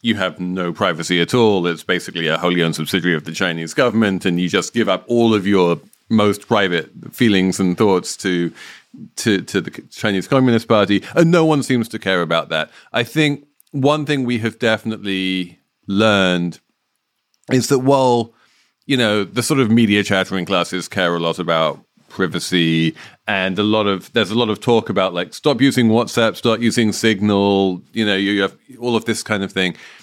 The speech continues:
Consumer behavior, when you're talking across a base of two billion people, like, those two billion people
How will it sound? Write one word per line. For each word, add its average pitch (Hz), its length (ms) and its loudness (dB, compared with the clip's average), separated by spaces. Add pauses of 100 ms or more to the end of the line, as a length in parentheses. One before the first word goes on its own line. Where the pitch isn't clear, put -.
(260)
Consumer 185 580 2
behavior, 101 640 2
when 95 160 -4
you're 104 120 0
talking 120 400 0
across 104 340 0
a 104 60 -4
base 92 320 -2
of 82 140 -12
two 101 320 0 (200)
billion 90 540 0
people, 123 580 -4 (540)
like, 113 260 -2 (120)
those 160 280 2
two 156 400 2
billion 113 600 2
people 87 560 -2